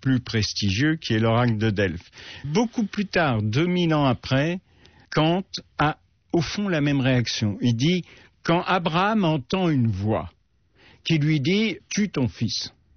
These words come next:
eh bien, le tort d'Abraham, quand il élève son couteau sur son fils, heureusement, il est arrêté, vous savez toute l'histoire, mais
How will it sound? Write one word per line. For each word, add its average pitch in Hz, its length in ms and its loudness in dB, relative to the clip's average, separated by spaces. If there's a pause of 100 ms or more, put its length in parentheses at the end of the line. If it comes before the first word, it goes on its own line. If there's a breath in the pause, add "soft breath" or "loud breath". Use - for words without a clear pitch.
(160)
eh 165 60 2
bien, 160 400 2
le 120 240 2
tort 214 340 0
d'Abraham, 117 800 -2 (800)
quand 117 320 -2
il 127 140 2
élève 165 420 2
son 110 320 -6
couteau 131 540 -4 (480)
sur - 320 -4
son 113 180 -2
fils, 139 580 -2 (420)
heureusement, 107 460 0
il 92 120 0
est - 180 -8
arrêté, 107 400 0
vous 104 140 -2
savez 101 500 -2 (180)
toute - 140 -20 (100)
l'histoire, 160 440 0 (460 loud breath)
mais 127 240 0